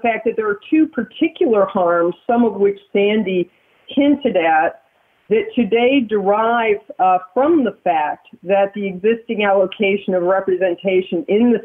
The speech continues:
Senate provides small population states what, what we all understand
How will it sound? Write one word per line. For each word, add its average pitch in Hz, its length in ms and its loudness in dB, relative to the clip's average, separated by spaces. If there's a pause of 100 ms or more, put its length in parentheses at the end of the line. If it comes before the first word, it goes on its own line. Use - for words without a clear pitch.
Senate 170 460 0 (580)
provides 226 600 0 (200)
small 220 280 -2
population 208 1080 -4
states 180 400 -4
what, 175 300 -2 (340)
what 196 300 0
we 214 120 2
all 233 240 2
understand 214 720 -4